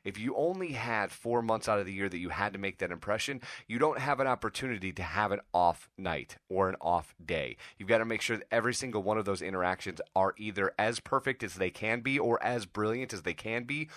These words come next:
or you work to fix those. What happens if you had eight more months? You had a whole year, and you treated every single one of those interactions like you were an ice cream stand that only had the summer months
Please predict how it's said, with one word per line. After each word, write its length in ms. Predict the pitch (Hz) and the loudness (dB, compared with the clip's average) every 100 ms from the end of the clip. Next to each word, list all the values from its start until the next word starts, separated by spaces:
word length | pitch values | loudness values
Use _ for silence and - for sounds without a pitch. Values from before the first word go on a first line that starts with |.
| - - | -14 0
or 160 | 113 | 0
you 160 | 104 110 | 0 -2
work 300 | 98 110 - | 2 0 0
to 100 | 101 | -8
fix 380 | - 113 - - | -4 -4 -4 -6
those. 360 | 71 - - _ - - - _ _ | -6 -6 -10 _ -20 -20 -20 _ _
What 260 | 95 127 185 | 0 6 6
happens 680 | 156 127 - 95 92 - - _ _ _ _ _ - | 6 0 0 -2 -2 -8 -10 _ _ _ _ _ -2
if 180 | 113 - | -2 -2
you 140 | 113 | -4
had 460 | 98 104 101 98 90 _ _ _ 98 | 0 2 2 2 -2 _ _ _ -6
eight 220 | 110 98 | -6 -6
more 260 | 107 101 | -4 -2
months? 560 | 98 101 80 - - - _ _ _ _ _ - | 2 2 2 -2 -8 -8 _ _ _ _ _ -10
You 80 | 92 | -4
had 80 | 92 | 0
a 40 | |
whole 220 | 104 123 | 2 2
year, 440 | 123 117 80 53 - _ _ _ | 2 0 0 -4 -10 _ _ _
and 160 | 107 113 | -2 0
you 100 | 113 | -2
treated 340 | - 131 104 - | -2 -2 -2 4
every 240 | 135 131 | 4 4
single 280 | 123 139 123 | 0 0 0
one 120 | 113 | 2
of 60 | 120 | 2
those 160 | 110 101 | 0 0
interactions 680 | 95 92 90 - 92 87 - - - | 2 4 2 0 -6 -8 -12 -18 -10
like 280 | 104 107 - | 2 2 2
you 80 | 113 | 0
were 100 | 104 | 2
an 60 | 101 | 4
ice 180 | 101 | 0
cream 180 | - 98 | -2 -8
stand 280 | - 95 92 | -4 -2 -2
that 80 | - | -2
only 240 | 107 104 | -4 -4
had 340 | 90 101 92 87 _ _ | 0 2 2 -4 _ _
the 100 | 95 | -4
summer 300 | - 113 104 | 0 0 0
months 340 | 90 85 87 | 0 0 -2